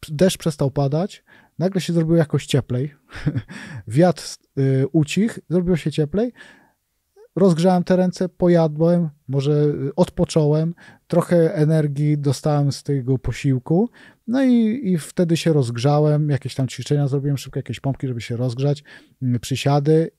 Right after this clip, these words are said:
i zmieniłem tą dętkę, pojechałem dalej, więc to był taki jeden, mój chyba naj-, jeden z największych kryzysów. E, to było na Wanodze chyba tam trzy albo cztery lata temu, na pierwszej Wanodze w każdym bądź razie.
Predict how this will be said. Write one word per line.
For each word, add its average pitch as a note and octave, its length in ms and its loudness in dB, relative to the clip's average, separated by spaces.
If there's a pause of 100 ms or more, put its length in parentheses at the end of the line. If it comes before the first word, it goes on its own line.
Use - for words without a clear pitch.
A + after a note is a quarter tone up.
(100)
i A#3 80 -4
zmieniłem E3 340 2
tą D3+ 100 -2
dętkę, C#3+ 300 -4
pojechałem C#3+ 420 0
dalej, A#2+ 340 -2
więc B2 240 -6
to C#3 120 -4
był C3 120 -4
taki C3+ 260 -6
jeden, C3 300 -2 (140)
mój B2 100 0
chyba C3 240 -8
naj-, B2+ 300 -2 (200)
jeden C3 280 -2
z A2+ 60 -6
największych C3+ 440 -4
kryzysów. D3+ 600 -4 (560)
E, C3+ 680 2
to C#3 100 -2
było C3+ 160 0
na C3+ 100 2
Wanodze C3 380 -2
chyba B2 220 -8
tam C3 140 -6
trzy - 260 -8
albo C3+ 200 -6
cztery C3+ 360 -6
lata C3 220 -4
temu, D#3+ 320 -4
na D#3 100 -4
pierwszej D3 300 -2
Wanodze C3+ 280 -2
w A#2 60 -8
każdym C#3 180 -2
bądź C3 160 -2
razie. C#3+ 300 0